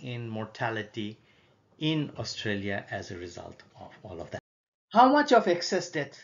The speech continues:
did we see in the past year in Australia? So we saw an overall fifteen percent rise of deaths in that period. What are the reasons behind that?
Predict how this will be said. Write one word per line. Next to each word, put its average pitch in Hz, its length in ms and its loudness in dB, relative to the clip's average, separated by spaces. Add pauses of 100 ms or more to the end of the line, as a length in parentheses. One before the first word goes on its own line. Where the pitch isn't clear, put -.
did 104 220 -14
we 107 120 -12
see 107 440 -12 (280)
in 95 180 -18
the 82 80 -20
past - 560 -18
year 82 260 -12 (680)
in 98 180 -2
Australia? - 460 -12 (1300)
So 202 140 8
we 202 160 6
saw 220 300 8
an 175 180 -4
overall 170 500 8
fifteen 196 400 -4
percent 135 480 -6
rise 107 540 -6 (140)
of 107 200 -12 (580)
deaths - 480 -6 (800)
in 101 260 -8
that 85 260 -8
period. - 420 -14 (1500)
What 147 400 6
are 220 180 4
the 175 280 2
reasons 131 680 2
behind 151 500 0
that? 247 280 0